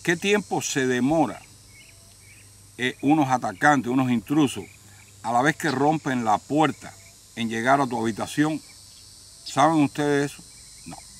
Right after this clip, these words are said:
yo pienso que no. Un, un, eh, un grupo, porque, eh, típicamente lo hacen en grupo, y un grupo de tres, cuatro, cinco personas incluso que invadan tu hogar,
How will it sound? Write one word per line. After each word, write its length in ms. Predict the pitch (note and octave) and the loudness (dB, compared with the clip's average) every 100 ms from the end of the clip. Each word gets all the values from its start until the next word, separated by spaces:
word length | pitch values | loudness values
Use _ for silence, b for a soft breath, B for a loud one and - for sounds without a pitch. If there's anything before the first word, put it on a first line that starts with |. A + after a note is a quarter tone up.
| - - - | -20 -20 -16
yo 120 | G#2 G#2+ | -12 -8
pienso 360 | B2 A#2 A2 | -6 -6 -8
que 80 | F#2 | -12
no. 100 | E2 - - b b b b b - | -14 -18 -20 b b b b b -4
Un, 200 | G#3 - | -4 -4
un, 280 | F#3+ G#3 F#3+ | -6 -4 -2
eh, 140 | C#3+ - | -4 0
un 180 | E3+ G3 | 0 2
grupo, 400 | F#3 F#3 A2 E2 - - | 4 4 2 -16 -20 -10
porque, 340 | A#2 G#2+ A2+ G#2+ | -8 -6 -8 -6
eh, 240 | A2+ G2+ - - | -6 -6 -10 -4
típicamente 640 | D#3 D#3 B2+ A#2+ C3+ C3+ | -2 -2 -4 0 0 0
lo 120 | A#2+ A2 | -2 -4
hacen 220 | - B2 | -4 -2
en 140 | B2+ | 0
grupo, 360 | D3+ G#3 C3 E2+ - - B B B | 2 2 2 -12 -20 -20 B B B
y 80 | C#3+ | 0
un 160 | G#3 | 2
grupo 340 | F3+ F#3 D3+ B2+ | 4 4 6 0
de 80 | A2+ | 0
tres, 260 | C#3+ C#3+ - | 0 0 2
cuatro, 380 | C#3 D3 A2+ F#2+ | 2 2 2 -4
cinco 400 | - G3 F3 A#2+ | -2 -2 -2 -4
personas 560 | A2+ G2 D#3+ C#3 G2 | -4 -4 0 0 0
incluso 440 | A2 A#2+ D3+ B2 G2 | -6 -4 -4 -4 -8
que 80 | |
invadan 440 | G#2+ G#2 C3+ C#3 B2 | -6 -2 0 0 -2
tu 100 | D3+ | -4
hogar, 320 | A2+ C#3+ G2+ | -2 0 -2